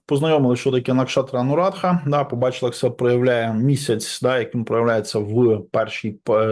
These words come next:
е, першій, е, першій паді цієї, е, Накшатри. <clears throat> Тобто він у нас попадає в знак Скорпіона, м, і в Навамші це буде у нас знак Лев. Да, от такий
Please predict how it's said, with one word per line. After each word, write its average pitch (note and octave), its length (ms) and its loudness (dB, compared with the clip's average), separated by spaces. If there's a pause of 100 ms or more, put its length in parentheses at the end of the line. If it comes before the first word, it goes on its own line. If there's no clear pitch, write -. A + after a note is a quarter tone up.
(160)
е, G#2 40 0
першій, A2 460 -4 (140)
е, G2 40 -2
першій A2 420 -4
паді C#3+ 400 -2
цієї, C#3 380 -2 (640)
е, A2 240 2
Накшатри. D#3+ 680 -2 (300)
<clears throat> B2 340 -2
Тобто A#2 220 -2
він D3+ 60 4
у - 20 -2
нас C#3 160 0
попадає C3 480 0
в A2+ 280 2
знак A#2 260 0
Скорпіона, F3 840 0
м, A2 300 0
і C3+ 140 0
в A#2 60 -2
Навамші C3 480 0
це B2 220 -2
буде A#2 400 0
у G2 140 -4
нас A2+ 440 -2
знак G#2 540 -2
Лев. F2+ 480 0
Да, E2 220 -2
от A#2+ 280 -2
такий B2+ 440 -2